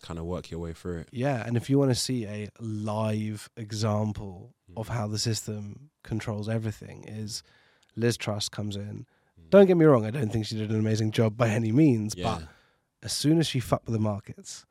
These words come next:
Speaker 2: as
Speaker 1: Yeah.
Speaker 2: soon as she fucked with the system, gone. Six
Speaker 1: Yeah.
Speaker 2: weeks. Rishi comes in, ex-hedge fund guy who's made seven hundred fifty million, made a lot of people very, very rich.
Speaker 1: Yeah.
Speaker 2: Understand what the system wants, understand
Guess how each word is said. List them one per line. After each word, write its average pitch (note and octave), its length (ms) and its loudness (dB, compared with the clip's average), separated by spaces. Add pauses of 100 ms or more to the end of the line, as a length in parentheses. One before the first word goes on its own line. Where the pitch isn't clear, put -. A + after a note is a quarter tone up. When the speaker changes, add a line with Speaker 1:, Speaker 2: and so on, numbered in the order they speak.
(240)
Speaker 2:
as A#2 100 -6
Speaker 1:
Yeah. - 80 -6
Speaker 2:
soon C3 160 6
as C#3 80 4
she D3 120 -2
fucked C3 160 -2
with A2+ 80 -6
the G#2+ 40 -2
system, A2+ 560 -6 (520)
gone. G2+ 320 -6 (240)
Six F2 420 -4
Speaker 1:
Yeah. - 80 -2
Speaker 2:
weeks. G#2+ 280 -6 (540)
Rishi A#2+ 320 -2
comes A2+ 260 0
in, G#2+ 320 -6 (160)
ex-hedge A2+ 400 -2
fund A2+ 220 4
guy A2 280 2
who's G#2+ 160 -4
made G#2+ 220 -10
seven A2 200 -4
hundred G#2 200 -2
fifty G#2+ 260 -10
million, C#3 440 2
made A2+ 160 -6
a A2+ 40 -4
lot A2 140 -2
of - 80 -4
people A2+ 240 4
very, G#2+ 200 2
very G#2 220 -2
rich. C3 360 6 (240)
Speaker 1:
Yeah. F2 180 -4
Speaker 2:
Understand G#2+ 480 2
what G#2 140 -2
the G#2+ 100 -4
system G#2+ 380 -4
wants, A2+ 300 -2
understand G#2+ 680 -2